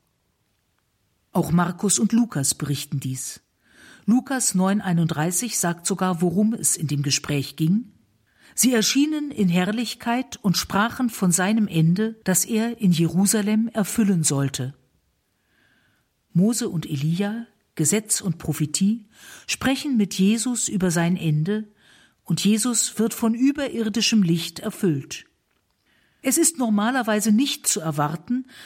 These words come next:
dass jemand von Licht erfüllt wird, wenn man ihm sagt, dass er bald auf grausame Weise umgebracht wird.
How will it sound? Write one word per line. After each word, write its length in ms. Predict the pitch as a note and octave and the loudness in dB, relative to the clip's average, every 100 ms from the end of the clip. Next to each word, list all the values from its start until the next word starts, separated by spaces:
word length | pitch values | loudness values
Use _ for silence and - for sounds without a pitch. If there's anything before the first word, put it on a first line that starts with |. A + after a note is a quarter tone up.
| - | -8
dass 220 | G3 F#3 | -2 0
jemand 320 | A3 A#3 A3 | 2 2 0
von 260 | - - F#3+ | -2 0 2
Licht 460 | F#3+ B3+ - - - | 2 0 -2 -12 -8
erfüllt 540 | G3 - G#3+ G#3+ - | -8 0 0 0 -4
wird, 260 | B3 C4 - | -4 -4 -2
wenn 100 | F#3+ | 0
man 140 | F#3+ | 0
ihm 140 | G#3 | 2
sagt, 460 | F#3 F3 A3 - - - - - | 2 0 -2 -6 -14 -18 -20 -6
dass 140 | - | -2
er 80 | G3+ | 0
bald 300 | F3 F#3+ G#3 | 2 0 0
auf 200 | G#3+ - | -4 -4
grausame 580 | E3 F3 G3 G#3+ G3+ F3 | -2 0 2 2 2 2
Weise 320 | E3 F#3 A#3 | 2 2 0
umgebracht 720 | A#3 A3+ F3+ - B2+ A2+ - | 2 4 2 0 -6 -8 -8
wird. 400 | B2+ B2 - - | -8 -10 -16 -20